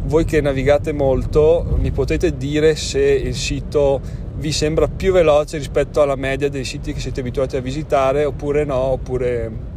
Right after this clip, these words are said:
oppure più lento addirittura, sarebbe una cosa abbastanza infamante nei miei confronti, ma,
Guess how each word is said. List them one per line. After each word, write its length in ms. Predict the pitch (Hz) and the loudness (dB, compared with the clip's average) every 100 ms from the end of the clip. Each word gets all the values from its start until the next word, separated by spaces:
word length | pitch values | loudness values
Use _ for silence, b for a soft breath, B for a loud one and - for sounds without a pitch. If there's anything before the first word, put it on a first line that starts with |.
| - - | -10 -10
oppure 300 | - - 156 | -6 0 2
più 120 | - 131 | 2 4
lento 240 | 135 151 | 4 2
addirittura, 460 | 123 113 117 139 117 | -2 -4 0 2 2
sarebbe 400 | 120 120 127 117 | 2 0 0 -2
una 280 | 117 117 110 | -2 -6 -4
cosa 220 | 131 127 | -2 -2
abbastanza 380 | 107 143 131 131 | -4 -6 -6 -4
infamante 540 | - 143 120 123 127 | -2 -2 -2 -4 -6
nei 80 | 113 | -6
miei 100 | 117 | -6
confronti, 480 | 190 190 113 113 | -6 -4 -4 -4
ma, 100 | 113 | -6